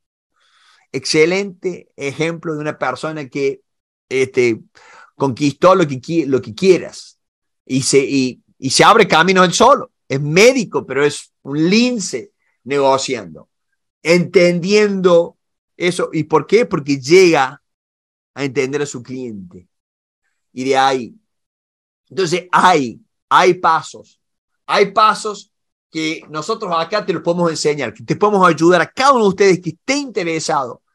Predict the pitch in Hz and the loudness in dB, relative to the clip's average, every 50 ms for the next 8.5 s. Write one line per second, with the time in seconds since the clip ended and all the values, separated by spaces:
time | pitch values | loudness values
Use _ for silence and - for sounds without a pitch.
0 | _ _ _ _ _ _ _ _ _ _ _ _ _ _ _ _ _ - 143 147 | _ _ _ _ _ _ _ _ _ _ _ _ _ _ _ _ _ -4 0 2
1 | 143 135 131 127 - - _ - - 156 151 170 160 156 143 139 151 147 151 151 | 2 4 2 2 0 -6 _ -4 -2 -2 0 0 0 -2 -2 -2 -2 0 0 0
2 | 147 147 143 143 143 - _ - 131 123 - 135 131 131 123 127 - - - 147 | 0 -2 -4 -6 -8 -12 _ -16 -12 -6 -4 -2 0 2 2 0 0 0 2 2
3 | 151 170 - _ _ - 139 135 123 - - - 233 240 262 247 247 202 180 156 | 2 2 0 _ _ -14 -14 -14 -10 -2 2 2 4 4 4 2 2 2 -2 2
4 | 170 160 156 160 165 160 151 - 160 151 151 - _ _ _ _ _ _ _ _ | 2 2 4 4 2 0 -2 -4 -4 -6 -6 -6 _ _ _ _ _ _ _ _
5 | - 185 180 180 269 277 294 269 254 233 202 185 175 - - - - 202 226 247 | -2 -2 0 2 4 4 4 4 4 4 2 2 2 -2 -4 -6 -4 -2 -2 0
6 | 226 196 180 170 170 - 220 233 202 - 170 165 156 156 151 175 190 170 131 101 | 0 0 0 0 2 2 2 2 2 0 -2 -2 -2 -4 -8 -10 -12 -12 -12 -14
7 | - - _ _ _ _ _ _ _ - 135 196 240 220 202 208 214 233 233 240 | -16 -20 _ _ _ _ _ _ _ -10 -4 -2 -2 0 0 -2 0 2 2 2
8 | 233 220 214 190 190 190 180 170 151 - | 2 2 0 -2 0 0 0 0 0 -6